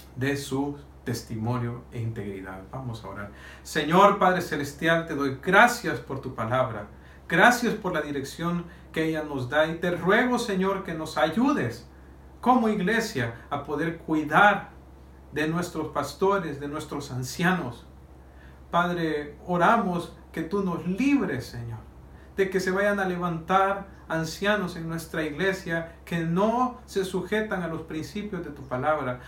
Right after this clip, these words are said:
sino que tengamos ancianos que son, como dice tu palabra, íntegros, dignos de confianza, con un carácter y un ministerio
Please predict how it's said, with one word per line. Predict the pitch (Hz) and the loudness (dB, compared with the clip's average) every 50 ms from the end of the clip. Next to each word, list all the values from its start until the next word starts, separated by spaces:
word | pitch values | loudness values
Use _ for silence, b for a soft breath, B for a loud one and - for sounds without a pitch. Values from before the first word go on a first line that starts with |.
| B B | B B
sino | - - - - 180 165 165 185 190 190 185 | -16 -14 -8 -4 -2 -2 0 0 0 0 0
que | - 180 | -2 -6
tengamos | 165 165 160 160 165 180 180 175 165 - 147 | -6 -6 -6 -4 -2 -2 -2 -2 -4 -6 -8
ancianos | 143 135 - - 175 170 170 165 160 | -10 -10 -8 -6 -6 -6 -6 -6 -8
que | - 156 147 | -8 -10 -10
son, | - 170 170 170 165 165 B B B B | -8 -6 -6 -6 -6 -8 B B B B
como | - - 175 160 156 151 151 | -10 -8 -6 -6 -6 -6 -6
dice | 175 190 185 196 170 | -6 -6 -6 -6 -8
tu | - 190 - - | -8 -6 -4 -2
palabra, | 143 135 139 156 156 156 151 147 143 135 135 - - - - - - | -4 0 2 2 2 2 0 -2 -6 -6 -6 -6 -8 -16 -18 -14 -4
íntegros, | 220 214 202 202 - - 160 143 139 139 131 131 135 | 0 0 0 0 -2 -2 -4 -4 -4 -4 -4 -2 -2
dignos | 190 190 180 180 165 | -4 -2 -2 -4 -4
de | 165 147 - | -6 -8 -10
confianza, | - 135 135 135 - - 185 185 180 175 165 - - 127 123 120 - B B B B B B | -10 -10 -10 -10 -6 -2 0 0 0 0 -2 -4 -6 -6 -6 -6 -6 B B B B B B
con | - 160 160 | -6 -4 -2
un | 165 180 180 175 | 0 0 -2 -2
carácter | - 175 160 156 190 196 190 - - - 170 165 165 160 B B B B | 2 2 2 4 4 2 0 -2 -8 -6 -4 -4 -4 -4 B B B B
y | 139 143 | -4 -2
un | 170 185 | 0 0
ministerio | 175 165 160 151 131 - - - 165 156 156 147 - | 0 0 -2 -4 -6 -6 -6 -6 -4 -2 -2 -4 -6